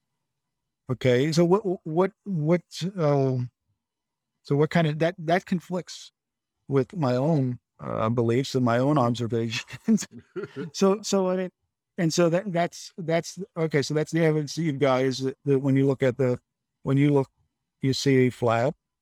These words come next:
Speaker 1: And so, so what kind of evidence would convince you that that assertion might be wrong?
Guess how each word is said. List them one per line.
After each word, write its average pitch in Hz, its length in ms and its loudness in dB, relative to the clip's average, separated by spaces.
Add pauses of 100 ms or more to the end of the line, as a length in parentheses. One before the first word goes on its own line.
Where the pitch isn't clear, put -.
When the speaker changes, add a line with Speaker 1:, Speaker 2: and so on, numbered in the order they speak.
Speaker 1:
And 139 360 2 (540)
so, 156 360 -4 (1080)
so 180 160 0
what 180 280 0
kind 254 200 -2
of 214 120 -2 (380)
evidence 185 600 -2
would 151 400 0 (140)
convince 147 600 0
you 135 480 2 (260)
that 131 400 0
that 151 260 2 (480)
assertion 131 560 0
might 127 280 -2
be 127 140 2
wrong? 110 720 -2